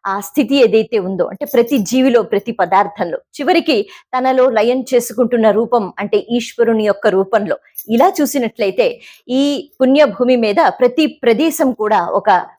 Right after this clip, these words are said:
పుణ్యక్షేత్రంగా భావించాలి. ప్రతి పదార్థం కూడా భగవత్ స్వరూపమే.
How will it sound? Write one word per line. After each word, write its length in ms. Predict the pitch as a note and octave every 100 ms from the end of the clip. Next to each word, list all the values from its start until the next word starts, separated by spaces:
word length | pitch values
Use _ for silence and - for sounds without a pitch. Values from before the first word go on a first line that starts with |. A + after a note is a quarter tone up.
| -
పుణ్యక్షేత్రంగా 760 | A#3+ C4 C4 A3+ G3+ G#3 G3
భావించాలి. 680 | F#3+ E3 F#3+ G3 G3+ F3 D#3 - _ _
ప్రతి 200 | C4+ C#4
పదార్థం 720 | A#3+ A3 A#3+ C#4+ A#3 D4+ C4
కూడా 420 | B3+ G#3 A3 E3 - _
భగవత్ 380 | F#3+ D4+ C4 B3
స్వరూపమే. 580 | - F3 F3+ F3 F3